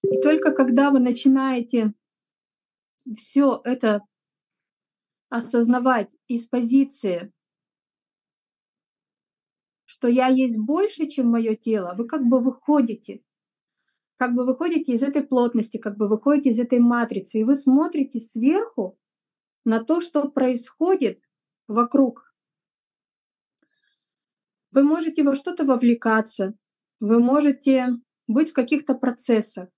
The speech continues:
но вы тогда себе даете четкое осознание того, что происходит в этом процессе, какую роль вы играете в этом процессе, для чего оно вам, чтобы что.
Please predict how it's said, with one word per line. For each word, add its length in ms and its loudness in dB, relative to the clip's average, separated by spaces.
но 160 2
вы 100 2
тогда 480 2
себе 560 0
даете 520 2
четкое 540 -2
осознание 540 2
того, 500 -4
что 300 -6
происходит 720 0
в 40 0
этом 260 0
процессе, 440 -2
какую 360 0
роль 260 4
вы 300 2
играете 580 0
в 40 -2
этом 240 -2
процессе, 640 -2
для 220 2
чего 380 2
оно 240 2
вам, 280 -6
чтобы 400 -2
что. 460 -2